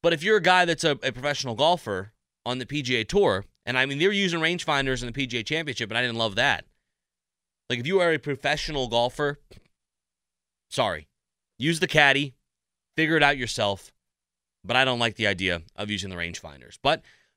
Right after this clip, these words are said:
they use them on the L P G A Tour, and, uh, someone, it cost them as they ended up getting D Q'd from the U S Women's Open in Pebble Beach,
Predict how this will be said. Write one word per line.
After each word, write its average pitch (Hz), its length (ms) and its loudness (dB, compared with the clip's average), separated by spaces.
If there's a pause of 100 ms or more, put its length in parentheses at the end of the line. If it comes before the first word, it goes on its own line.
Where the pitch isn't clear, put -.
they 135 60 -4
use 175 180 0
them 185 80 2
on 175 120 2
the 165 100 0
L 165 100 2
P 170 160 -8
G 156 160 -4
A 151 80 -4
Tour, 147 320 -4 (320)
and, 120 380 -2
uh, 110 320 0 (140)
someone, 131 560 -4 (260)
it 110 140 -8
cost 131 340 -2
them 95 240 -6 (380)
as 101 100 -10
they 113 120 2
ended 113 220 0
up 104 120 -2
getting 110 240 -2
D 110 180 -4
Q'd 104 360 -4 (460)
from 113 160 -4
the 107 100 0
U 104 220 -4
S 101 160 -4
Women's 107 240 -6
Open 98 200 -4
in 92 60 -8
Pebble 95 240 -6
Beach, 85 380 -8